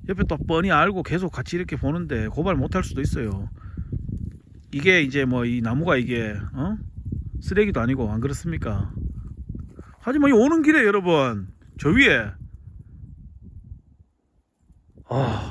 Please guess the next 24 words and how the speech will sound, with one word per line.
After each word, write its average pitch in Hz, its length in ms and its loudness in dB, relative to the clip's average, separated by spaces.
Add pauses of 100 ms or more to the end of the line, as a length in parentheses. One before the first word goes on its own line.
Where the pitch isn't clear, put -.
폐기물 240 320 2
묻어놨지 190 440 0
않습니까? 107 680 -6 (840)
이건 294 320 6
그래, 127 640 2 (800)
고발 170 220 0
못할 151 260 0
수도 - 180 -8
있지만 101 600 -8 (520)
그 156 120 -6
주인은 240 340 2
줄 160 120 -6
수 - 140 -10
있는 120 160 -2
건데 98 400 -8 (1040)
너무 123 160 -2
짝짝꿍한 196 560 -2
것 131 60 -4
같은 117 280 -6
티가 208 260 -6
나는데? 113 380 -4 (880)
안 123 100 -2
그렇습니까, 185 420 0
여러분? 127 320 -2